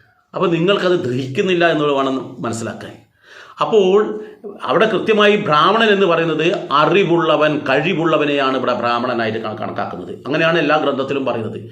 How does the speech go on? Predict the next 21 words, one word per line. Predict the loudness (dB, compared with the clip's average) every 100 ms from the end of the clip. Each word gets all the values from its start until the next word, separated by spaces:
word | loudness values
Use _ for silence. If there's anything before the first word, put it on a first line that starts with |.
| -20 -20 _
താങ്കളുടെ | 4 4 6 6 8 8 6 2 -6 -14 -16 -6
നിഘണ്ടുവിൽ | 0 2 2 2 2
മാത്രമാണ് | 0 0 0 0 0 -2 -4
ബ്രാഹ്മണന് | -2 -2 -2 -2 -2
വലിയ | -4 -4 -6 -4 -4
സ്ഥാനം | -4 -4 -4 -2
കൊടുത്തിട്ടുള്ളത്. | -4 -4 -6 -10 -14 -16 _ _ _ _ _ _ -20 -4
ബ്രാഹ്മണന്റെ | 4 6 6 4 4
സ്ഥാനം | 6 6 4 4
വേണം. | 6 6 4 2
എന്താണ്? | 2 4 4 2 -2 -6 -12 -2
അറിവുള്ളവനെ | 2 4 4 4 4 4 2
പൂജിക്കണം, | 0 0 0 -2 0 0 0 0
ബഹുമാനിക്കണം, | 2 4 4 2 2 0 0
ആദരിക്കണം. | 2 4 4 0 0 -2 0
അത് | 0
തന്നെയാണ് | 0 0 0
ഇവിടുത്തെ | 0 -2
പാദപൂജ | 0 0 0 -2 -2
ചെയ്തുകൊണ്ട് | -2 -2 -2 -2 -4
ഉദ്ദേശിക്കുന്നത്. | -6 -6 -8 -12 -14 -16